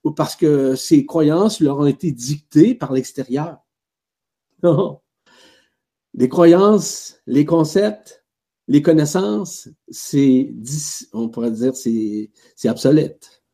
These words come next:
Ça veut dire quoi ? Ça veut dire que nous sommes maintenant à changer notre point de vue vis-à-vis la connaissance de l'instantanéité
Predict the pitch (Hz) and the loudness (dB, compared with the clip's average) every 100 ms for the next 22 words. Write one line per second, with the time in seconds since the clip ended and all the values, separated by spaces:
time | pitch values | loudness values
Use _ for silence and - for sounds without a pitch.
0 | _ - 160 165 185 175 131 - _ _ | _ -4 0 2 0 -6 -10 -12 _ _
1 | _ _ _ - _ - 180 196 254 214 | _ _ _ -20 _ 2 4 6 6 6
2 | 190 - 240 240 185 190 175 208 214 226 | 6 4 4 4 4 2 2 0 2 0
3 | 226 _ 156 - 220 196 220 202 165 151 | -4 _ -4 2 4 6 6 4 2 -4
4 | - 170 156 151 220 151 160 156 208 226 | 2 4 4 2 0 2 2 4 4 2
5 | - _ _ _ _ - 135 - 190 175 | -4 _ _ _ _ -6 -2 2 4 4
6 | 208 208 160 160 190 269 - - 247 254 | 4 2 6 6 8 6 2 0 2 2
7 | 233 233 220 208 170 208 214 202 262 | 4 4 4 2 0 2 2 2 -4